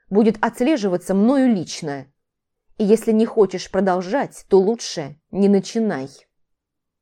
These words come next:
"Тебе не кажется, что это не твое дело?"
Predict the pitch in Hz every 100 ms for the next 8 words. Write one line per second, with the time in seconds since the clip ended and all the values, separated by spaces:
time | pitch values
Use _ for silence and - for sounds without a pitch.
0 | _ _ _ _ _ _ _ _ _ _
1 | _ - 254 262 269 302 339 208 - 185
2 | 170 - 233 226 226 220 220 214 220 208
3 | 214 185 196 160 156 147